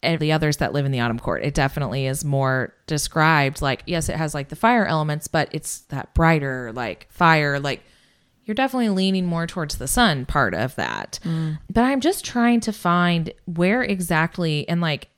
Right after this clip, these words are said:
Speaker 1: how it happened. Like, what was this, what set the scene?
Speaker 2: Yeah. What was the context?
Speaker 1: Yeah. And because it was in Akawar.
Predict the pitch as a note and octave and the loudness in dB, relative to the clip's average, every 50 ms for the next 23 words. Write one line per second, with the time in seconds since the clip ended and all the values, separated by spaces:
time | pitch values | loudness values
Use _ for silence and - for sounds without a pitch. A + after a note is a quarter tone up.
0 | _ _ - - - G#3 G#3+ A3+ - - F3 F#3+ E3+ - E3+ D#3+ D#3+ D#3+ D3 C#3 | _ _ -12 -6 -2 0 2 2 2 0 0 -2 -2 0 -2 -4 -4 -4 -4 -4
1 | - D3 - - F#3 A#3 D4 D#4+ F4 D#4+ B3 G#3 F#3 G3 F#3+ - - - - - | -6 -8 -2 4 6 6 6 6 4 2 2 2 0 0 0 0 -2 -4 -6 -10
2 | _ _ _ _ - G3 F#3+ B3+ D4 - - - - - A#3 A3+ - - - G3+ | _ _ _ _ -6 -2 0 0 0 0 -2 -6 -6 -4 -4 -4 -4 -6 -8 -8
3 | F3+ - - F#3 E3+ D#3+ C#3 F#2 E2 F2 F2+ A2 B2+ C3 - - - - - - | -8 -6 -6 -6 -6 -6 -6 -8 -10 -12 -10 -8 -8 -4 -2 0 0 0 0 -2
4 | E3 - - - _ _ _ - F3+ E3 D#3+ - - - D#3 - D#3 - - - | -4 -6 -10 -18 _ _ _ -2 -2 -2 -2 -4 -6 -6 -6 -6 -6 -6 -8 -10
5 | - - - G3 G3 A#3+ C4+ C#4+ A#3 F3 D#3+ D3+ D3+ - - - G#3+ G#3 G#3 G3+ | -8 -8 -6 0 2 4 4 6 6 6 4 4 2 0 0 0 2 2 2 2
6 | G3 G3 F#3+ - _ _ _ _ _ _ _ _ _ _ _ _ _ _ _ _ | 2 0 -2 -6 _ _ _ _ _ _ _ _ _ _ _ _ _ _ _ _
7 | _ _ _ _ _ - G#3+ B3 - C4 C#4 A#3+ C4+ D3 C#3 C4+ C4 - E4+ F#4 | _ _ _ _ _ -2 -2 0 2 2 2 2 0 0 0 0 2 2 2 2
8 | D4 - F#3+ A#3 C4+ - - D3+ C3+ B2 F#2+ C2+ B1+ A#1+ C2+ - | 4 4 6 6 4 4 0 -4 -2 -2 -4 -4 -4 -6 -6 -8